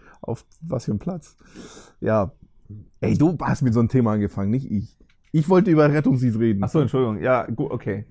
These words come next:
Speaker 2: Gut.
Speaker 1: Ah, Moment, Moment.
Speaker 2: Ja.
Speaker 1: Jetzt, ah, jetzt, das lässt mich jetzt nicht los. Aber wenn wir sagen,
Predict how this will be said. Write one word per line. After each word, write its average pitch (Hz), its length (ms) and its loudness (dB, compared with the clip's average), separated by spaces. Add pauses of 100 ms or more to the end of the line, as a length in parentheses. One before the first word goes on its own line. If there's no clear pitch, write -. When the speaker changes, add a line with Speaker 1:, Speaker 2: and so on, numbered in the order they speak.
(600)
Speaker 2:
Gut. 143 180 0
Speaker 1:
Ah, 214 160 4 (100)
Moment, 170 480 4
Moment. 123 440 0 (140)
Speaker 2:
Ja. 110 260 -10 (420)
Speaker 1:
Jetzt, 165 380 -4 (260)
ah, 131 120 -2
jetzt, 147 340 -4
das 147 140 -4
lässt 151 180 -4
mich 127 100 -4
jetzt 135 140 -4
nicht 127 180 -2
los. 92 220 -2
Aber 110 200 -4 (280)
wenn 127 180 0
wir 147 300 2 (300)
sagen, 147 560 -4